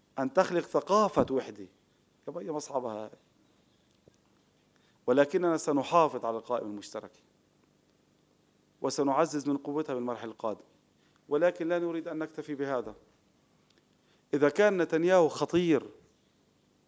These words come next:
هو مش بس علينا خطير، الاحتلال يسيء للشعب الفلسطيني مباشرة، ولكنه يسيء للشعب الإسرائيلي أيضًا.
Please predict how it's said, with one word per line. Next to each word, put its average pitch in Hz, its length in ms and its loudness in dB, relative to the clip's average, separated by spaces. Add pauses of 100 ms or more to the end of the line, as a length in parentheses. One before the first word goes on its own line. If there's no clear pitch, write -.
(300)
هو 175 140 -2
مش 220 200 -4
بس 180 240 -6
علينا 135 280 -2
خطير، 120 460 -10 (1080)
الاحتلال 170 880 2
يسيء 156 420 -4
للشعب 160 440 -2
الفلسطيني 147 580 2
مباشرة، 143 720 4 (600)
ولكنه 208 520 0
يسيء 208 240 -4
للشعب 196 340 -2
الإسرائيلي 196 560 -4
أيضًا. 147 240 -8